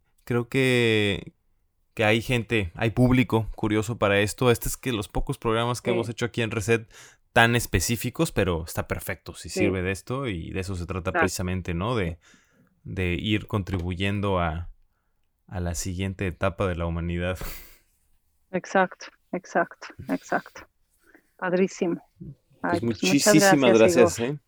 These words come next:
Speaker 1: Sí, qué bien. Pues a, a, no, a ver dónde nos volvemos a ver, dónde nos volvemos a encontrar.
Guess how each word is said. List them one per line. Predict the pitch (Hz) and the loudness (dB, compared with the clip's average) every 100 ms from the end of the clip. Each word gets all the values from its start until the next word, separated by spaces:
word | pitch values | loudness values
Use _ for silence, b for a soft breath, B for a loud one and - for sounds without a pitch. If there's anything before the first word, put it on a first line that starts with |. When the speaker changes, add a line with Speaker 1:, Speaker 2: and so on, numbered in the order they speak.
| _ _ _ | _ _ _
Speaker 1:
Sí, | 127 131 127 | -8 -8 -6
qué | 139 | -4
bien. | 131 131 127 | -2 -2 -4
Pues | 117 110 | -6 0
a, | 113 117 90 | 4 4 4
a, | 117 | 2
no, | 98 123 110 110 | 0 -4 0 4
a | |
ver | 127 139 | 6 6
dónde | 151 147 | 4 4
nos | 123 | 2
volvemos | 113 117 131 127 | 2 2 0 0
a | 113 | 2
ver, | 113 113 | 4 4
dónde | 117 117 | 2 -2
nos | 107 | -2
volvemos | 95 104 104 | -4 -4 -6
a | |
encontrar. | 95 87 90 98 101 | -8 -8 -2 -2 -2